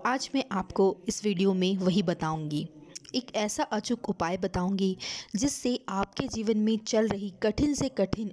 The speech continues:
और बड़ी से बड़ी समस्या भी हल होगी। अगर आप किसी से परेशान हैं, कोई व्यक्ति आपको लगातार परेशान कर रहा है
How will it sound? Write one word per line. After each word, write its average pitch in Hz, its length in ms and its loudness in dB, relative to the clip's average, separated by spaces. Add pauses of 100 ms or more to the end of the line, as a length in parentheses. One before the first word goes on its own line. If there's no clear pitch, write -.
और 190 80 -4
बड़ी 185 300 2
से - 140 -4
बड़ी 180 240 0
समस्या 175 480 -4
भी 214 160 2 (120)
हल 180 120 -2
होगी। 165 400 -6 (640)
अगर 190 340 2
आप 175 340 -2 (140)
किसी 214 260 0
से 190 120 -2
परेशान 185 600 0
हैं, 208 160 6
कोई 240 240 4
व्यक्ति 202 440 0
आपको 190 380 -2
लगातार 165 500 0
परेशान 160 520 -2
कर 180 180 -2
रहा 175 240 0
है 180 260 -4